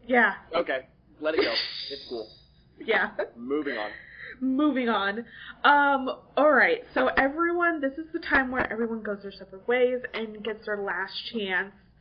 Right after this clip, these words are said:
Speaker 1: to talk before the banishment ceremony.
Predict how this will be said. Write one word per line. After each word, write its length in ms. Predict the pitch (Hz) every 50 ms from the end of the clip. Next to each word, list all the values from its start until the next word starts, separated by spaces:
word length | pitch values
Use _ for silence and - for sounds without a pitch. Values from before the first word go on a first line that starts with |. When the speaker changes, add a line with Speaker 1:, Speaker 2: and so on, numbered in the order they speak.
| _ _ _ _ - - -
Speaker 1:
to 420 | - 226 202 202 190 190 190 170 - - - - - - - - -
talk 480 | 240 233 233 233 - - - - - - _ - 220
before 760 | - 233 226 - - 214 208 208 202 196 190 185 175 185 - - - _ _ -
the 60 | 190
banishment 520 | 202 220 220 220 226 233 - 233 226 233 -
ceremony. 560 | 233 220 214 214 214 214 214 208 214 208 -